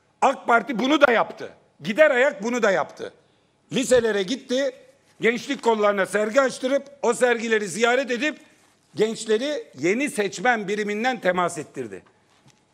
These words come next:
Korkunun ecele faydası yok. Bunları yapmakla iktidara tutunamazsınız. Sadece kendi geçmişinize "ak Parti buna da tenezzül etmişti." diye bir satırı daha ilave edersiniz.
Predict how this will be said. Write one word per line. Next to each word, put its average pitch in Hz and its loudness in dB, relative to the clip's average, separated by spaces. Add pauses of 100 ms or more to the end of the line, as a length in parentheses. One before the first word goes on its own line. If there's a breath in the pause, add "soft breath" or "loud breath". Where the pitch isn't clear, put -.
(100)
Korkunun 240 4
ecele 208 0
faydası 165 -2
yok. 190 -6 (880)
Bunları 233 -2
yapmakla 220 0
iktidara 185 -2
tutunamazsınız. 233 -4 (380 soft breath)
Sadece 247 2 (540)
kendi 262 -2
geçmişinize 202 -4 (340 soft breath)
"ak 277 0
Parti 220 2
buna 247 2
da 240 4
tenezzül 202 -2
etmişti." 196 -2
diye 220 0 (100)
bir 277 0
satırı 214 -2
daha 190 4
ilave 151 0
edersiniz. 117 -8